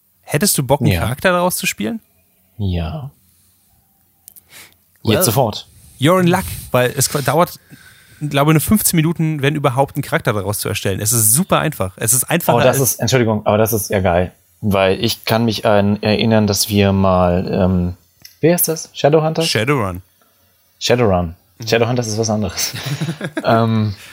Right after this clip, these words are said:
Speaker 2: gespielt haben. Und da, da haben wir, glaub ich, drei Stunden damit zugebracht, einen Charakter zu entwickeln.
Speaker 1: Ja.
Speaker 2: Und wenn ihr euch richtig erinnert, war meiner am Ende nicht spielbar.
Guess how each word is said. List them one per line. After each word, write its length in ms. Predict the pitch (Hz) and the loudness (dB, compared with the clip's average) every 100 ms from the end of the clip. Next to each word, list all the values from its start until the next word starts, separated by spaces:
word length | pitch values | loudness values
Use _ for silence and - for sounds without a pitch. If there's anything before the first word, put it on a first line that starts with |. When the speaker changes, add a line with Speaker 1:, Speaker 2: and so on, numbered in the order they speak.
| - | -8
Speaker 2:
gespielt 400 | 113 - - 117 | -2 0 2 2
haben. 260 | 107 113 123 | 4 0 0
Und 140 | 113 | 0
da, 60 | 117 | 0
da 280 | - 113 110 | -2 -4 0
haben 140 | 120 | 0
wir, 80 | 113 | 2
glaub 160 | 107 | 0
ich, 100 | 101 | -2
drei 200 | - 110 110 | -4 -4 -4
Stunden 220 | - 104 | -2 0
damit 160 | 95 | 0
zugebracht, 360 | - 104 98 95 | -2 -2 -2 -2
einen 80 | 101 | -4
Charakter 260 | 101 107 | -4 -4
zu 120 | 101 101 | -6 -4
entwickeln. 400 | 92 92 123 139 - | -4 -6 -8 -12 -6
Speaker 1:
Ja. 180 | 107 127 _ _ _ _ _ _ | -4 -4 _ _ _ _ _ _
Speaker 2:
Und 180 | - 110 | -2 0
wenn 120 | 113 | 2
ihr 80 | 127 | 0
euch 60 | 127 | -2
richtig 260 | - 135 | -4 -4
erinnert, 240 | 127 131 123 | 0 0 0
war 60 | 113 | 0
meiner 220 | 117 123 | 2 0
am 80 | 113 | 0
Ende 160 | 117 | -2
nicht 120 | 117 117 | -2 -2
spielbar. 380 | 127 110 90 | 0 0 -2